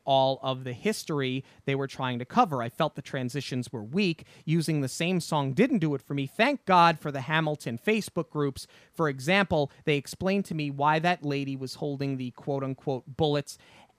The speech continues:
every time there was a duel, and they also provide more historic background on the story, filling in the gaps. I know that there are people who are watching it every day, but I have other shows to catch up on, both on Disney Plus and Netflix.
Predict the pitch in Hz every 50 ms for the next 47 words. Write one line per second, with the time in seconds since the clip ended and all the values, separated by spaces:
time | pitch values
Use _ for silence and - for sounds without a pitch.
0 | _ _ - 226 269 247 226 247 254 220 - - 185 175 160 156 156 151 147 139
1 | 127 131 131 131 123 120 - 165 170 170 175 170 - - - _ - 139 135 135
2 | 139 156 160 - - 170 - 151 135 127 135 131 131 127 127 127 123 120 123 117
3 | - - 123 113 - - 180 190 190 - 180 160 143 131 127 120 117 - - 139
4 | 123 120 117 - - 120 101 101 95 92 90 92 98 - 156 151 120 - - -
5 | - - - - - - 139 139 135 147 147 139 139 - 156 139 127 123 - -
6 | 143 135 156 147 127 143 139 131 127 127 123 127 - - 139 131 127 127 117 123
7 | 123 123 120 120 113 - - 285 233 185 - - - _ _ - 185 196 214 190
8 | - 208 175 - - 151 139 143 135 - - 147 123 123 - - 127 - - 131
9 | 120 117 - 196 208 - - 156 143 131 127 139 131 - 139 127 123 135 131 123
10 | 147 131 - - 147 131 127 - - - 135 123 120 127 151 175 - _ - 123
11 | 101 95 - -